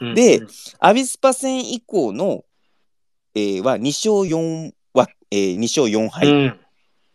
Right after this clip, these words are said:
Speaker 2: で、やっぱアビスパ戦以降の、えー、成績良くないのね、満田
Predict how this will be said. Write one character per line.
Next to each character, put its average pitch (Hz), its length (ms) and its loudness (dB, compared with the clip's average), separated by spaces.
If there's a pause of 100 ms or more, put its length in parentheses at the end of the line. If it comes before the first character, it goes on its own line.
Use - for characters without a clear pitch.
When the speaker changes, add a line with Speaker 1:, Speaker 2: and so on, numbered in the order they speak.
(1040)
Speaker 2:
で、 156 120 2
や 143 60 6
っ - 60 0
ぱ 151 100 6
ア 139 60 6
ビ 151 120 -2
ス - 100 -8
パ 165 100 2
戦 160 220 -2
以 156 80 -6
降 127 200 -2
の、 113 400 -2
え 95 60 -8
ー、 92 260 -4
成 - 160 -4
績 104 340 -6
良 - 120 0
く 101 140 -2
な 120 140 2
い 104 80 0
の 82 100 -6
ね、 117 100 -2
満 131 260 0
田 87 260 0